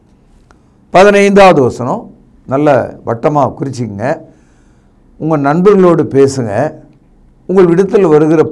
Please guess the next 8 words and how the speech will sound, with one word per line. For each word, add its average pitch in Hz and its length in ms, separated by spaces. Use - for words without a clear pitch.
போதகர்களை 143 640
சபைகளிலே 165 680
இதை 156 180
எடுத்து 131 200
காண்பீங்க. 90 380
பதினைஞ்சாவது 175 560
வசனம் 117 320
பாருங்கள். 101 400